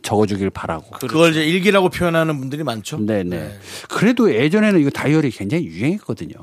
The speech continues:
Speaker 3: 음.
Speaker 2: 맞아요.
Speaker 1: 그래서 칸칸이 달에 뭔가를 적을 수 있게끔 다 돼
Speaker 2: 음.
Speaker 1: 있었는데
Speaker 3: 네.
Speaker 1: 언제부턴가 이제 전자기기를 쓰면서부터 없어지기 시작했는데.
Speaker 2: 그렇죠. 이제 는 뭐 휴대폰으로 다 할 수 있기 때문에
Speaker 1: 음.
Speaker 2: 굳이 뭐 그렇게 안 하잖아요.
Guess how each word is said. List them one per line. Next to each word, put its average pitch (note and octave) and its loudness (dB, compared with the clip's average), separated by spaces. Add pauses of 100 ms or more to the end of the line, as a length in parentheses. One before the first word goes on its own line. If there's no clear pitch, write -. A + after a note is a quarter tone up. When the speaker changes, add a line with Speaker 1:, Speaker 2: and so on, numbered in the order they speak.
(160)
Speaker 3:
음. B2 -4
Speaker 2:
맞아요. G#2+ -4 (180)
Speaker 1:
그래서 A#2 2
칸칸이 D3 4
달에 A2 0 (420)
뭔가를 D3+ 2
적을 D3+ 0
수 - -2
있게끔 B2 -4
다 - -8
돼 A#2+ -2
Speaker 2:
음. A#2 4
Speaker 1:
있었는데 A#2 0
Speaker 3:
네. G#2 -4 (360)
Speaker 1:
언제부턴가 A#3+ 2
이제 D3+ 4
전자기기를 D3 2
쓰면서부터 A2 -4
없어지기 G2 -2
시작했는데. D2+ -12
Speaker 2:
그렇죠. F3 2
이제 E3 2
는 D#3 0
뭐 B2 2
휴대폰으로 F3 -2
다 B2+ -4
할 D#3 2
수 - -8
있기 C#3+ -8
때문에 A2 -4
Speaker 1:
음. G#2+ 0
Speaker 2:
굳이 G2+ 0
뭐 A#2+ 2
그렇게 A#2+ -6
안 A2+ -2
하잖아요. C3+ -2